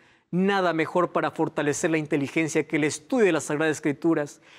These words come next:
Ningún otro libro es tan potente para elevar los pensamientos, dar vigor a las facultades, como las ennoblecedoras verdades de la Biblia. Si se estudiara la palabra de Dios como se debe,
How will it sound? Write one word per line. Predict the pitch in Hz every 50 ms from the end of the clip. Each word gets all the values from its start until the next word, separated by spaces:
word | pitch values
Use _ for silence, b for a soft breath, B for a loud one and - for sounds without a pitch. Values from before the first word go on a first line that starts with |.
| B B B
Ningún | 196 214 247 254 247 233 202 277 320 320 311
otro | 277 269 - - 240 233
libro | 233 240 262 247 233
es | 190 - -
tan | - 226 226 208
potente | - 220 190 180 - 214 202 196 185 - 185
para | - - - 175 175
elevar | 170 175 165 165 196 190
los | 180 175 151 -
pensamientos, | - 180 165 151 - 165 156 170 185 185 180 165 - - 165 151
dar | 175 170
vigor | 165 170 160 151 175 180
a | 175
las | 165 160 -
facultades, | 180 - - 180 165 151 - 165 151 160 156 147 - - B B B B B B
como | - 202 190 190
las | 190 185 175 165 - - -
ennoblecedoras | - 190 190 185 180 170 175 175 160 - - 170 165 214 220 196 170
verdades | 151 160 156 156 165 160 160 165
de | 147 165
la | 151 143 139
Biblia. | 135 151 151 139 131 127 120 117 - b b b b b b
Si | b - - 226
se | 180 - 208
estudiara | 185 - - - - 208 202 165 185 185 196 190 202 202 196 196 190 196 190
la | 185 185 180 185
palabra | 190 170 160 160 165 170 165 170 175
de | 160 170 165
Dios | 160 170 170 160 -
como | - - 175 170 151
se | - 165 160
debe, | 151 165 170 170 156 160 156